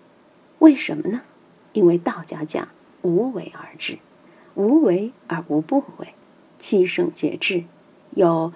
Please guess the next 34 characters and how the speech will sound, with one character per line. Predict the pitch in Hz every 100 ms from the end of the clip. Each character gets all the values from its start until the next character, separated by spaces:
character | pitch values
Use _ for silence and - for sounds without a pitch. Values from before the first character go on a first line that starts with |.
| - -
去 | - 311 208 -
就 | - 262 170
取 | 170 - 175
与 | 190 254 320 -
智 | - 247
能 | 160 151
的 | 190
惯 | 226 311 165
性， | - - - - _ _
必 | - 165
然 | 156 147 175
与 | 156 - _
无 | 156 156 190
为 | 180 165
的 | 170
最 | 170 247 170
高 | 170 165 170
旨 | - -
趣 | - -
相 | - 160 -
悖。 | 170 170 _ _ - - - -
所 | - 285
以 | 294 240 214
这 | 214 220
六 | 262 226
条 | 175 180 - - _ -
恰 | 302 -
恰 | 180 -
也 | - - 226
是 | - 110 - _
色 | - - 226 -
道 | - 262 -
之 | - -
物。 | -